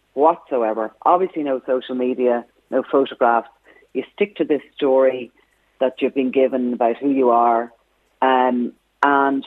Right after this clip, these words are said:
you just try and make your way in the world. And what I know, certainly, you see, Joey was particularly young. He was only nineteen. He was the youngest person to ever go on to the programme. He found his, like,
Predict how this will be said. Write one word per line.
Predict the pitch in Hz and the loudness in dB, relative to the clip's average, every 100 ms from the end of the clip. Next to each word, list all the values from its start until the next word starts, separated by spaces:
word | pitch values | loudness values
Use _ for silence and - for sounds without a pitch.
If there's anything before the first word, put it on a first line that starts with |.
| - | -4
you | 160 | -2
just | 147 165 - | 0 -4 -2
try | 175 156 | 0 2
and | 143 | 2
make | 139 139 | 0 0
your | 139 | -2
way | 131 139 143 | 2 2 2
in | 139 | 0
the | 127 | 0
world. | 127 123 123 117 - - | 2 2 0 -4 -12 -2
And | 131 131 127 - - - | 0 0 -4 -12 -20 -6
what | 147 143 | 0 2
I | 185 202 170 - | 4 2 0 -6
know, | 151 147 135 131 123 - - | -4 0 2 0 -4 -10 -4
certainly, | 139 147 | -2 0
you | 160 | -2
see, | 190 | -4
Joey | 165 233 226 202 | 0 2 2 2
was | 175 156 - | 0 0 -6
particularly | 165 175 170 160 147 139 - - 147 143 135 | -4 -4 -2 0 0 -2 -4 -4 -2 -2 -2
young. | 160 143 143 214 190 | 0 0 0 -2 -6
He | 160 | -6
was | 139 | -4
only | 147 143 | 0 0
nineteen. | 135 135 - 147 143 | 2 0 0 0 2
He | |
was | 131 - | -2 -6
the | 139 | -6
youngest | 139 139 - | -4 -6 0
person | 139 131 135 | 0 0 -8
to | - - | -6 0
ever | 131 131 - - - - _ _ | 2 2 0 -10 -20 -20 _ _
go | - 131 | 0 4
on | 131 147 | 4 2
to | 147 | -2
the | 151 | -4
programme. | 147 135 127 123 | 0 2 2 -2
He | - 170 196 190 - | -4 -4 -2 -4 -2
found | 156 139 120 101 | 0 0 -2 -4
his, | 143 170 147 _ - - | 0 0 -2 _ -18 -2
like, | 147 135 | -2 -2